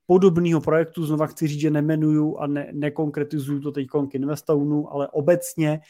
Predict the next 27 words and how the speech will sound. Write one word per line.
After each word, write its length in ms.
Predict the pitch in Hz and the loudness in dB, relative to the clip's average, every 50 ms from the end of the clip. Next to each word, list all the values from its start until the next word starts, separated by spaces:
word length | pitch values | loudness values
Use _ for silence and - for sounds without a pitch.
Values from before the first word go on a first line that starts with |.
| _ _ _ _ - | _ _ _ _ -4
do, 240 | 131 135 143 139 139 _ _ _ _ _ - | 2 4 4 4 2 _ _ _ _ _ -6
eh, 220 | 143 139 139 139 139 | -4 -2 -2 -2 -2
podobných 500 | 143 147 139 143 139 143 151 147 131 - | -2 -4 -2 -2 -2 -2 -4 -6 -6 -8
projektů 540 | _ - 135 139 139 131 - - 147 143 135 | _ -6 -4 -4 -4 -6 -8 -8 -8 -6 -4
bych, 180 | 131 139 131 - - - | -4 -6 -6 -6 -8 -8
eh, 60 | 139 131 135 135 131 - | -8 -6 -6 -8 -8 -8
prostředky, 920 | 139 135 123 - - 139 120 - _ _ 139 127 127 123 123 123 123 123 139 151 - - | -10 -10 -10 -10 -10 -10 -10 -10 _ _ -4 -2 -2 -2 -2 -4 -6 -10 -16 -20 -18 -14
eh, 340 | 131 123 123 123 120 120 | -10 -10 -8 -8 -8 -8
nevkládal, 720 | 120 123 120 - - - 147 143 139 143 143 139 139 139 - - _ _ _ _ | -8 -10 -10 -6 -2 0 2 2 4 4 4 4 4 2 -2 -6 _ _ _ _
protože 640 | - 156 147 165 156 143 165 160 156 156 156 151 147 - _ _ - - - - - 135 | -4 -2 0 0 0 2 4 4 4 4 4 2 0 -4 _ _ -20 -20 -20 -16 -8 -2
mi 140 | 151 151 151 | 0 0 0
to 160 | 147 160 156 | 0 0 0
nedává, 600 | 147 143 139 147 143 143 139 151 147 147 143 139 139 _ _ - - | 0 2 2 2 2 2 4 4 4 4 2 0 -4 _ _ -16 -12
eh, 260 | 135 135 135 135 131 135 135 127 - 117 120 | -10 -8 -8 -8 -6 -6 -8 -8 -10 -12 -16
jako 160 | 135 - 147 | -12 -8 -6
nedává 500 | 147 143 139 147 143 143 147 147 147 135 | -4 -2 0 0 0 2 2 0 0 0
smysl. 420 | - - 151 131 - - 127 117 - _ - - - - | -2 -4 -6 -6 -6 -6 -8 -10 -10 _ -20 -20 -10 -4
Tam 140 | 143 143 151 | 0 2 4
jediná 560 | 165 185 180 175 202 202 196 185 175 175 175 | 4 4 4 4 4 6 6 6 6 6 4
jako 220 | 160 151 - 151 | 2 2 2 2
výhoda 320 | 135 139 143 151 156 160 156 | 2 2 2 2 4 4 4
oproti 320 | 151 143 151 143 - 156 | 4 2 0 -4 -6 -8
té 160 | - - 156 | -8 -8 -6
burze 380 | 139 131 135 139 131 139 151 147 | -4 -4 -4 -2 0 4 6 6
je 120 | 143 143 | 6 6
to, 120 | 131 143 131 | 4 2 0
že 180 | 123 147 147 | 2 2 0